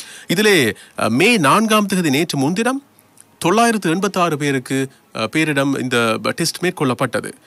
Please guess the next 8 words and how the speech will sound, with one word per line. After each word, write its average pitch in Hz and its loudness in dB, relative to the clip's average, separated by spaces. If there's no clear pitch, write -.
அவர்களில் 139 0
முப்பத்து 208 -2
மூன்று 131 -2
பேர் 117 0
கொரோனா 151 -2
தொற்றாளர்களாக 110 -4
இனங்காணப்பட்டார்கள். 110 -6
<sighs> 120 -2